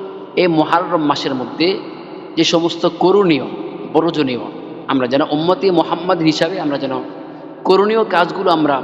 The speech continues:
বাস্তবায়ন করতে পারি, যেগুলো বর্জনীয় আছে আমরা যেন সেগুলো আমরা ছাড়তে পারি।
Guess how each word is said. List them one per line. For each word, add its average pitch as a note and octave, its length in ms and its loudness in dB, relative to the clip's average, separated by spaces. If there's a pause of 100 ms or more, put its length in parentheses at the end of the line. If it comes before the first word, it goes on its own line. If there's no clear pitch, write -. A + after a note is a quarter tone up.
বাস্তবায়ন F#3 540 0
করতে D#3 280 -4
পারি, A2+ 200 -8 (380)
যেগুলো D3 400 4 (240)
বর্জনীয় D#3 500 2
আছে C3 280 0 (480)
আমরা C3+ 200 4
যেন C3 240 -4
সেগুলো D#3 480 4 (300)
আমরা B2+ 220 -2
ছাড়তে D3+ 420 -2
পারি। A#2 140 -4